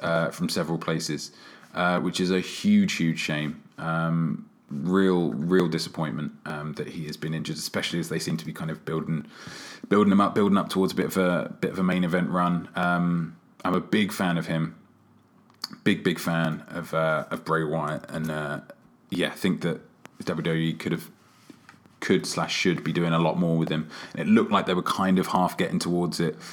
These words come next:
uh, but yeah, he's, he's suffered some kind of calf injury, um, in Milan, uh, where he was wrestling, um, Roman Reigns. Hopefully it won't be a big thing. Hopefully it won't be a big thing, but they did have to stop the match, um, which is not obviously a good sign. If it was something small, then they might have been able to, uh, continue on with it. But yeah, they had to stop the match.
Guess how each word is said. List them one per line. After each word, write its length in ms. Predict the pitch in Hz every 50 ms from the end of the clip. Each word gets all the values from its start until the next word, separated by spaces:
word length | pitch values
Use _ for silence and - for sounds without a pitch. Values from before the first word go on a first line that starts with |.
| - - -
uh, 160 | - - 87 82
but 140 | 78 -
yeah, 200 | - 92 85 82
he's, 220 | - - 76 80 -
he's 220 | - 80 85 82
suffered 240 | - 90 - - 80
some 160 | - 87 82
kind 100 | 82 85
of 80 | 82 -
calf 320 | - - 82 82 80 -
injury, 460 | 87 82 80 80 78 76 78 78 - - -
um, 280 | 85 82 78 78 78 76
in 220 | - - 85 85
Milan, 680 | 82 80 78 82 85 85 82 78 71 73 78 82 - - - - - - - - - - -
uh, 180 | - 78 80
where 140 | 80 80 78
he 100 | 82 90
was 140 | 82 78 78
wrestling, 500 | 82 78 - - - 82 80 78 67 65 -
um, 260 | 80 82 80 76 71 71
Roman 300 | 82 85 82 82 80 80
Reigns. 520 | 82 82 76 80 80 76 69 - - - - _ -
Hopefully 500 | - - - 127 123 117 - 120 110 104
it 20 |
won't 180 | 98 107 104 98
be 80 | 90 101
a 60 | 92
big 180 | 95 101 95
thing. 220 | - - 101 101 98
Hopefully 360 | - - - 113 98 - 98
it 40 | 87
won't 160 | 90 95 85
be 80 | 90 90
a 40 |
big 160 | 78 87 85 -
thing, 140 | - 87
but 100 | 82 85
they 100 | 80 90
did 160 | 90 90 95 87
have 120 | 92 -
to 80 | - -
stop 300 | - - - 92 - -
the 80 | 90
match, 440 | 90 95 98 - - - - - - - - - - - - - - - - - - - -
um, 400 | 90 87 87 85 85 85 82 -
which 180 | 82 80 -
is 140 | 82 78 80
not 240 | 87 87 78 76 -
obviously 340 | 80 80 87 - - 80 82
a 60 | 80
good 180 | - 87 78
sign. 440 | - - - 82 80 80 80 82 82 80
If 120 | - -
it 60 | 80
was 100 | - -
something 280 | - 87 - 80 85 80
small, 420 | - - 87 87 85 85 87 87
then 180 | 78 76 80 78
they 120 | 80 80
might 140 | 80 78 69
have 100 | 60 -
been 80 | - 82
able 200 | 80 80 80 76
to, 320 | - - 80 78 78 80
uh, 120 | 78 76 73
continue 420 | - - 80 - - 82 82 80
on 140 | 80 82 82
with 100 | 80 76
it. 140 | 80 78 -
But 120 | - 78
yeah, 140 | 80 82 73
they 120 | 73 78
had 160 | - 101 - -
to 80 | -
stop 200 | - - - -
the 60 | 85
match. 440 | 80 80 78 - - - - - -